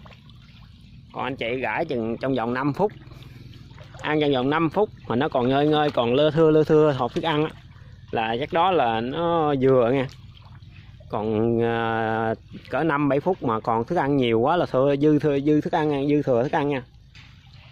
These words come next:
Mình phải định, mình phải, à, theo kinh nghiệm mình là vậy. Nay mình nhín thời gian ra tại làm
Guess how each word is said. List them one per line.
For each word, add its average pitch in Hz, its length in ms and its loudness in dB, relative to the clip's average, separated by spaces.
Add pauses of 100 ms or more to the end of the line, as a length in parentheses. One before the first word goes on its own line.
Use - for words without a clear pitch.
(1000)
Mình 110 80 -4
phải 147 140 0
định, 123 200 2 (320)
mình 117 160 -2
phải, 156 300 0
à, 147 520 0 (180)
theo 165 340 -2
kinh 165 140 0
nghiệm 147 260 -2
mình 139 120 -2
là 117 140 -2
vậy. 123 220 -4 (3750)
Nay 147 160 -4
mình 135 120 0
nhín 160 200 0
thời 165 160 2
gian 139 260 0
ra 147 460 0
tại - 180 -8
làm 120 300 -2